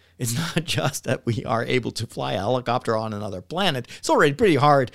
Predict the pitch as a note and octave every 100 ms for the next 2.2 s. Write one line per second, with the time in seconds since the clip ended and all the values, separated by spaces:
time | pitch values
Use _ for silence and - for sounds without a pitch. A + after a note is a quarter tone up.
0 | - - C#3+ C3+ C4+ - C#3 G#2+ B2 -
1 | _ _ _ _ _ _ - - - C#3+
2 | C#3 C3